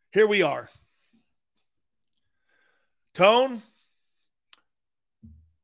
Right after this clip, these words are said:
Xander, I, hey, I'm putting myself out there, and I will take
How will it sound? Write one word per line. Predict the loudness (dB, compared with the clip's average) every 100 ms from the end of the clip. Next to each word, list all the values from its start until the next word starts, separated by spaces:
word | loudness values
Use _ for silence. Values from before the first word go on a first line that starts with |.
| _ _ -14
Xander, | -2 0 0 0 -2 -4 -14 _ _ _ _ _ _ _ _ _ _ _ _ _ _ _ _ _ _ _ _ _ _ _ _ _ _ _ _ _
I, | -6
hey, | 0 0 -2 -10 -8
I'm | -6 -6
putting | -6 -6 -6
myself | -8 -4 -4 -2
out | -4 -4 -6
there, | -10 -10 _ _ _ _ _ _ _ _ -12
and | -6 -4
I | -2
will | -6
take | -8 -10 -10